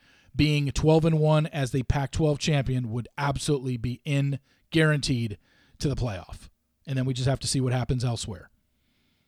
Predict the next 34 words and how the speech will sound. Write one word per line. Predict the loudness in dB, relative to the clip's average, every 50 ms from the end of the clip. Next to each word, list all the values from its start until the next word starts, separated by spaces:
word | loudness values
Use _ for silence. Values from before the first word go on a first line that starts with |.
| _ _ _ _ _
It | 0 2 4
is | 4 2 2
crazy | 2 2 2 2 4 2 2
to | 2 2 2
think | 2 0 0 0 0 -2
that | -2 0 0
the | 0 -2
two-time | 0 2 2 2 4 4 4 4 4 2 2
defending | 0 0 0 0 0 0 0
national | 0 0 0 0 -2 -2 -4 -2
champion | -2 0 0 0 0 0 0 0 0
Georgia, | 0 2 2 2 4 2 2 0 2 0
if | -2 0 2
they | 2 2 2
lose | 2 2 4 4 4 4 4 0 -2 -6 -10 -14 -18 -20 -20 -14 _
in | -6 -2 0
the | 0 0
S | 0 0 -2
E | -2
C | -2 -4 -4
championship | -2 -2 0 0 -2 -2 -2 -4 -2 0
game | 0 0 0 0 0 -2 -4 _ _ _ _ _ _ _
and | -4 -2 -2 0
would | 0 0
be | -2 -2
twelve | -2 0 2 2 2 2 2
and | 2 2
one, | 2 2 2 2 2 2
but | 0 0
a | 0 0
non-S | 0 0 0 0 0 0 0 -2 -2 -2 -2
E | -2
C | -2 -2 -4
champ, | -2 -2 0 0 0 0 -2 -4